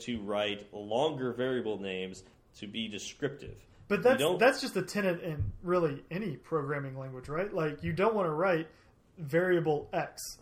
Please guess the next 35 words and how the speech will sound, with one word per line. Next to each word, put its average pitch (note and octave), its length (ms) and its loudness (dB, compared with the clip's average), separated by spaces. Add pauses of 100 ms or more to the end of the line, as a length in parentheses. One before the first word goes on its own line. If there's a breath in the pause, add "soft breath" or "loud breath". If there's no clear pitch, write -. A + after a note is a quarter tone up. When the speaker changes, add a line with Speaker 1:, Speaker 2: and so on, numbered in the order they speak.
(160)
Speaker 2:
because E3 400 4
later F#3+ 360 4
on G3+ 140 4
in F3 80 -2
the D#3 100 -2
code, F3 340 0
when D3 120 -4
you're D3+ 120 -4
looking, E3 460 -2 (440 soft breath)
you F3 80 -4
Speaker 1:
Yeah, E3+ 60 2
you're - 0 -
Speaker 2:
know, D#3 160 2
Speaker 1:
not C#3+ 80 0
gonna A#2+ 120 0
Speaker 2:
you're B2 80 8
Speaker 1:
know B2+ 60 6
what A#2+ 100 0
that B2+ 120 0
means. D3+ 240 0
Speaker 2:
Yeah, G3 180 6
exactly. D#3+ 360 0
You D#3+ 60 -2
could F3+ 140 0
be E3+ 200 -2 (100)
twenty F#3 320 -2
lines F3+ 360 2
away E3 240 4
from D3 260 -2
it, C#3+ 200 -6
and E3+ 100 -6
you're D#3 140 -2
thinking, D3+ 320 -6 (140)
"X G3 320 -2
equals E3 440 -4